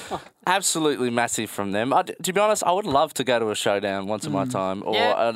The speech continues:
Speaker 2: a, a
Speaker 3: Or a
Speaker 2: Western Derby.
Speaker 3: Western Derby.
Speaker 1: Yeah,
Speaker 2: Uh,
Speaker 1: that's
Speaker 2: I think it'd be a
Speaker 1: fantastic, though.
Speaker 2: great experience. Um,
Speaker 3: I just want to go to an Eagles game at Optus,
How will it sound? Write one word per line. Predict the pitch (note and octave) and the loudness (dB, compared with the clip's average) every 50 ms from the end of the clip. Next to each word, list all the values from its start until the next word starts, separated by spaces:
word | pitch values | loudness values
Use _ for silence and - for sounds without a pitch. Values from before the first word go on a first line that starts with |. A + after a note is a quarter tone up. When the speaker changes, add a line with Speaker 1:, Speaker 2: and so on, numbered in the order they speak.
| - - | -2 -4
Speaker 2:
a, | - | -2
a | A2 | 0
Speaker 3:
Or | G#2+ G#2 - A2 G2+ G2 - - | 0 0 0 -2 -4 -4 -2 0
a | G#2 G2 F3+ | 2 2 2
Speaker 2:
Western | - - D#3+ D3 A#2+ G#2+ G2 | 2 2 2 0 -2 -2 -2
Derby. | A2 G#2+ G#2 G2+ G2+ A2 | 0 0 0 0 -2 -4
Speaker 3:
Western | - C#3 - - B2+ A#2+ | -4 -6 -8 -10 -12 -8
Derby. | A#2+ C3 C#3+ D3+ C3 A2+ G#2+ G2+ | -6 -4 -4 -4 -6 -8 -10 -6
Speaker 1:
Yeah, | E3 D#3 A2+ | -2 0 2
Speaker 2:
Uh, | A2+ | 4
Speaker 1:
that's | A2+ A2 | 4 4
Speaker 2:
I | A#2 B2+ | 4 2
think | C3 - C3+ C3+ | 2 0 -2 0
it'd | B2 A#2+ | 0 0
be | B2 | 0
a | A2+ | -2
Speaker 1:
fantastic, | B2+ A#2+ | 0 2
though. | C3 C3 | 4 4
Speaker 2:
great | B2+ B2+ A#2+ | 4 4 2
experience. | A#2 - - - - G#2+ G#2 G2+ F#2+ F#2 F#2+ - - - - | 0 -4 -4 -4 -2 -2 -2 -2 -2 -4 -4 -4 -6 -2 0
Um, | - G#2+ A2 G#2+ G#2+ G#2 G#2+ G#2+ G#2 G#2+ | 2 4 4 4 4 4 4 2 0 0
Speaker 3:
I | A#2 F#3 | -2 -2
just | A3+ - | -2 -4
want | A#3+ - | -4 -4
to | - | -2
go | C3+ C3 B2+ | -2 -2 -4
to | B2 | -6
an | A#2 A#2 | -6 -8
Eagles | A2+ A2+ A2 A2+ A2 A2 A2 | -8 -8 -10 -10 -12 -10 -8
game | A#2 A2 A2 A2 | -8 -8 -8 -6
at | G#2+ G#2+ | -6 -6
Optus, | G#2+ - _ G2+ G2 - - - - | -6 -6 _ -10 -8 -8 -6 -6 -8